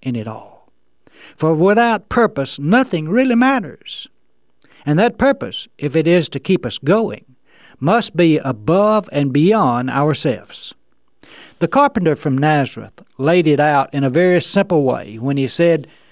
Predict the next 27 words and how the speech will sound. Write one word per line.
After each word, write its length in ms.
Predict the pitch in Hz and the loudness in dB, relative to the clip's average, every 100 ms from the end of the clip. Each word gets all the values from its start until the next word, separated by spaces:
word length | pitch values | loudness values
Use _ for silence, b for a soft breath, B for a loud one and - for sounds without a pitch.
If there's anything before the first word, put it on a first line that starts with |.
| b b b b b - | b b b b b -8
"The 100 | 147 | -6
person 680 | - 254 240 220 202 - _ | 2 2 2 0 -2 -6 _
who 340 | - 185 170 151 | 0 2 2 0
loses 640 | 151 190 294 226 185 135 | 2 4 4 2 0 0
his 240 | 139 131 131 | -2 -2 0
life 320 | 143 160 151 | 0 0 -2
for 160 | - | -6
my 300 | 120 127 226 | -4 0 2
sake 520 | 247 - 127 113 - - _ _ _ | 0 -2 -8 -8 -20 -20 _ _ _
shall 240 | - 139 | -6 -4
find 360 | 123 135 113 110 | -2 -4 -6 -12
it." 140 | 110 _ _ _ _ _ _ _ b b | -20 _ _ _ _ _ _ _ b b
When 220 | 165 180 190 | -2 0 2
you 140 | 247 | 4
have 180 | 240 - | 2 0
committed 420 | 151 175 170 147 | -4 -2 -2 -2
yourself 440 | 143 131 160 147 | -4 -4 -4 -6
to 80 | - | -8
building 420 | 113 135 127 123 | -8 -6 -4 -6
a 100 | 110 | -10
better 280 | 110 123 117 | -8 -8 -8
world, 420 | 107 110 76 - _ _ _ - | -10 -12 -16 -20 _ _ _ -14
to 140 | 127 | -6
working 480 | 123 190 190 165 147 | -2 -2 -2 -10 -12
for 140 | 139 | -10
man's 440 | 135 151 147 139 - | -8 -6 -6 -8 -10
creator, 840 | 139 123 123 120 127 117 101 | -8 -6 -6 -8 -14 -16 -20